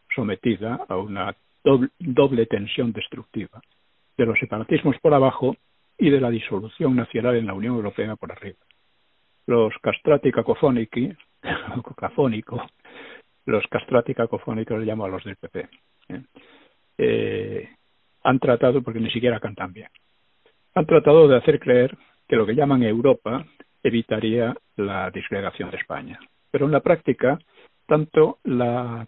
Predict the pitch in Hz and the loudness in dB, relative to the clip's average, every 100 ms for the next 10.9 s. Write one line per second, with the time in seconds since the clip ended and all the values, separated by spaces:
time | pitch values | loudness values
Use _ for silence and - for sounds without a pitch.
0 | _ 123 127 156 156 151 139 139 131 131 | _ -4 0 4 6 4 2 2 2 2
1 | 175 147 - 101 _ - 113 110 104 117 | 0 -2 -6 -8 _ -6 -4 -4 -6 -8
2 | 110 156 156 120 110 - 120 110 113 _ | -6 0 0 0 -4 -8 -6 -4 -6 _
3 | _ _ _ 131 113 120 - 127 131 147 | _ _ _ -4 2 0 4 4 8 6
4 | 127 - 131 202 - 160 117 135 - - | 6 0 -2 -2 -8 -6 0 -2 0 -4
5 | 135 - - 160 165 160 160 - 175 156 | -4 -8 -4 0 2 4 2 2 0 0
6 | - 156 - _ _ - 135 139 147 139 | -2 -2 -4 _ _ 0 2 2 0 -2
7 | - 104 - 131 78 - - - _ _ | -4 -8 -2 -2 -2 -12 -14 -20 _ _
8 | - 180 170 127 120 123 139 120 123 104 | -8 -2 2 2 0 0 0 0 -4 -6
9 | 107 139 143 143 - 131 110 - 104 104 | -4 -2 -4 -8 -8 -4 -4 -4 -6 -8
10 | 92 107 113 95 98 - - 76 | -6 -2 -2 -4 -8 -4 -4 -4